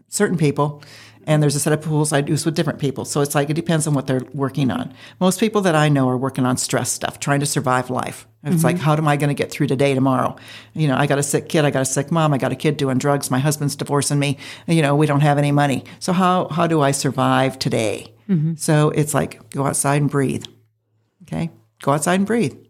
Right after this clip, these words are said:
Speaker 1: You got a bigger problem and you got more time to work on it, then let's do some forgiveness work. Let's look at your childhood. Let's look at your issues,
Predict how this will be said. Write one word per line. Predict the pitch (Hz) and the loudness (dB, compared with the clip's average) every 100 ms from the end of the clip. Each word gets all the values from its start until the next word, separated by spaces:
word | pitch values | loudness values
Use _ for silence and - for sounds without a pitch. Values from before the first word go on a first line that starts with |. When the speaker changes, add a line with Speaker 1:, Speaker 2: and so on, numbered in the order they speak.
| _ _ _ _ _ - - | _ _ _ _ _ -18 -4
Speaker 1:
You | 151 | 2
got | 147 | 2
a | |
bigger | 143 156 165 | 4 2 2
problem | 175 160 165 185 196 | 2 0 2 2 2
and | 147 | 0
you | 143 | 0
got | 143 - | 0 0
more | 143 | 0
time | 147 170 175 | 0 0 2
to | |
work | 170 185 214 | 0 0 2
on | 226 | 0
it, | - | 2
then | 165 | 0
let's | 170 - | 0 -2
do | 208 | -4
some | - 208 | -2 -2
forgiveness | 214 226 226 - | 0 2 0 0
work. | - - | -4 -2
Let's | 143 143 | -4 -2
look | 156 | -4
at | 175 | -2
your | 170 | -2
childhood. | 170 175 170 165 139 | -2 0 0 0 -2
Let's | 131 123 | -2 -2
look | 151 156 | -2 -2
at | |
your | - 156 | -2 0
issues, | 160 160 156 131 | 0 0 0 -2